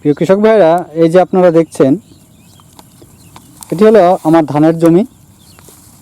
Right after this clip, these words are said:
আর আমার ধানের জমিতে আপাতত মোটামুটি, আহ, থার্টি থেকে ফর্টি পার্সেন্ট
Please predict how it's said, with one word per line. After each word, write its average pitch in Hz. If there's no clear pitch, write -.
আর 143
আমার 180
ধানের 156
জমিতে 196
আপাতত 165
মোটামুটি, 165
আহ, 127
থার্টি -
থেকে 185
ফর্টি 175
পার্সেন্ট 190